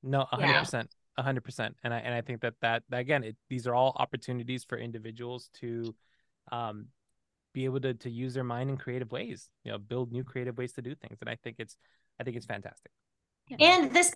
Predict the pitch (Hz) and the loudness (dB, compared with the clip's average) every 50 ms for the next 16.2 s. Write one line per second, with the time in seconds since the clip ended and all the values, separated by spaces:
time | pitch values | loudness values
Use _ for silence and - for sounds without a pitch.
0 | - - 269 330 - - 440 370 320 302 294 294 294 262 254 190 208 202 247 247 | 8 10 10 10 12 12 12 12 12 12 12 10 10 8 8 10 10 8 8 10
1 | - 262 247 240 240 - 226 220 - 220 226 220 - 170 208 220 247 220 202 180 | 10 10 10 10 10 8 8 8 6 6 4 6 8 8 10 10 10 8 8 8
2 | 196 214 214 208 208 185 - - - 254 233 220 214 202 196 196 - - - 254 | 8 8 10 8 8 4 0 0 2 2 4 6 8 6 6 6 2 4 6 6
3 | 247 240 226 220 214 214 202 196 220 233 233 180 185 202 202 202 220 214 208 - | 6 6 4 4 4 4 6 6 6 6 6 6 6 6 6 6 2 0 0 2
4 | - 214 208 196 196 196 180 196 190 196 214 - - - - _ _ - - - | 2 4 6 6 6 6 8 8 8 8 6 4 -2 -8 -10 _ _ -18 -14 -6
5 | - - 240 240 226 220 226 220 220 214 190 254 247 254 254 269 277 269 254 247 | 4 8 10 10 10 10 8 4 2 4 6 8 8 10 10 10 8 8 6 8
6 | 240 240 254 214 240 240 240 - - - 226 226 226 262 254 247 240 240 240 240 | 8 8 10 10 8 4 2 2 6 6 6 6 6 2 0 2 2 2 2 2
7 | 214 208 202 - - 190 202 233 240 247 233 226 196 226 208 208 208 214 208 208 | 0 0 0 4 4 6 6 6 4 2 2 0 2 2 2 2 4 4 4 2
8 | 202 202 214 208 233 240 - - - - - 185 185 214 - - - 254 247 - | 4 8 8 8 8 6 0 -6 -10 -4 -2 0 2 2 2 4 4 4 6 6
9 | 220 190 185 190 - 190 185 - - 180 202 214 180 151 151 185 233 - - _ | 6 6 6 4 2 0 -2 2 6 8 8 10 10 8 8 6 4 2 -4 _
10 | - - - 233 208 214 226 202 196 190 185 180 - - - _ _ _ _ _ | -20 -20 -14 -12 -6 0 6 8 8 8 8 6 2 -8 -18 _ _ _ _ _
11 | _ _ _ - - 214 226 220 202 190 190 175 - 185 220 226 240 226 220 196 | _ _ _ 2 6 10 10 12 10 10 8 4 4 6 6 8 8 8 6 6
12 | 220 214 202 196 196 185 180 175 180 _ _ _ - 175 175 - 226 214 185 - | 8 6 6 6 6 2 0 -2 -8 _ _ _ -10 0 8 8 8 8 8 6
13 | - 202 196 208 202 214 196 180 180 190 185 - - 185 175 196 180 170 - - | 8 8 10 10 8 6 4 4 4 4 4 2 -2 2 8 8 8 8 8 4
14 | - - 185 185 185 185 196 170 175 190 202 170 147 175 180 - - - - - | 8 10 10 10 8 6 4 6 6 8 6 6 4 0 -4 -6 -6 -6 -6 -2
15 | - 190 175 160 160 165 165 170 - - 226 277 302 277 214 208 - - 196 226 | 2 6 6 8 8 6 4 0 -4 2 8 10 12 12 12 10 10 8 8 8
16 | 247 240 214 - | 8 4 2 -2